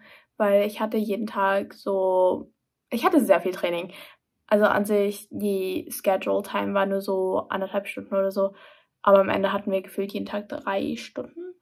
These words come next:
so zwei, zwei, drei Stunden Training, manchmal sogar ein bisschen länger als das. Und es hat mir wirklich so unfassbar gut getan, vor allem, das war jetzt so die letzten vier, drei, vier Monate.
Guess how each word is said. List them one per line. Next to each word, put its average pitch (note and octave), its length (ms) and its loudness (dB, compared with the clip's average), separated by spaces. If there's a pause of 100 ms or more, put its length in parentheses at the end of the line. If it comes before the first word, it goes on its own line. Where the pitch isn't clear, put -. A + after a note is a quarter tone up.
so G3+ 200 -6
zwei, G3 580 0
zwei, G3 760 8
drei G3 460 0
Stunden G3 480 -4
Training, G3 380 -4
manchmal F#3+ 340 -4
sogar F3+ 280 -6
ein - 200 -12
bisschen F#3+ 300 -8
länger F3+ 180 -6
als F3+ 220 -6
das. G3+ 260 -2 (480)
Und A3 80 0
es G#3+ 140 2
hat A3 100 -6
mir G#3 120 0
wirklich G#3 300 -4
so G#3+ 60 -6
unfassbar G#3 380 -4
gut G#3 180 -6
getan, G#3 380 -6
vor - 160 -8
allem, G3 340 -4 (240)
das - 140 -18
war A3+ 80 6
jetzt A3+ 140 2
so G3+ 100 0
die G3 120 -6
letzten F3+ 1080 -2
vier, D#4 340 -8 (320)
drei, B3 200 0
vier D#4 120 -4
Monate. D#4+ 440 -2